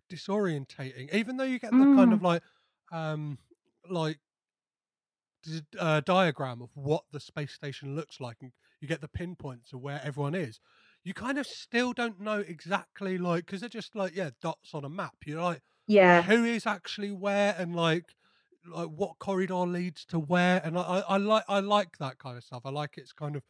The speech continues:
Speaker 1: it, it, it kind of harkens back to Alien again and that kind of thing.
Speaker 2: I,
Speaker 1: Like
Speaker 2: I was literally
Speaker 1: Yeah.
Speaker 2: about to say Alien. Yeah, definitely. And, like, they, they seem to, I'm not sure if I'm imagining this, or whether my brain's kind of superimposed this, but I feel like there's a lot of, like,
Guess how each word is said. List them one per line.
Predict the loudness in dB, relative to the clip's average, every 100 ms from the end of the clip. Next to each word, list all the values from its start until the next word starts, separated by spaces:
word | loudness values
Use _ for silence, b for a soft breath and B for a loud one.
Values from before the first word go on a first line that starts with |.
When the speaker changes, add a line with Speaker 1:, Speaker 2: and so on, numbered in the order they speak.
| _ _ _ _
Speaker 1:
it, | -20 _ _ _ -20
it, | -20 -20
it | -6
kind | -4
of | -4
harkens | 0 -2 -2 -8 -8
back | -12 _
to | -10 -4
Alien | -4 -4 -10
again | -14 -16 -16
and | -16
that | -18 -14
kind | -14
of | -14
thing. | 0 8
Speaker 2:
I, | 10
Speaker 1:
Like | 12 12
Speaker 2:
I |
was | 12 10
literally | 8 8 8 4 6
Speaker 1:
Yeah. |
Speaker 2:
about | 6 2
to | 0
say | 2 4 4
Alien. | 2 0 2
Yeah, | 2 2 0
definitely. | 0 0 -10 0 4 6
And, | 10 12
like, | 10 10
they, | 8 8 8
they | 6 6 0 _ _
seem | 6 6 6 4
to, | 4 6 2 _ _ _ _ -2
I'm | 0
not | 2
sure | 2
if | 4
I'm | 6
imagining | 6 4 2 -4 -4
this, | -6 -6 2
or | 2 2 -14 2
whether | 2 4
my | 2
brain's | 4 2 2 0
kind | -4 -4
of | -2
superimposed | -2 2 2 6 8 8 8
this, | 4
but | 6
I | 4
feel | 6 8 8
like | 8 6
there's | 4 4
a |
lot | 2 2
of, | 2
like, | 0 -2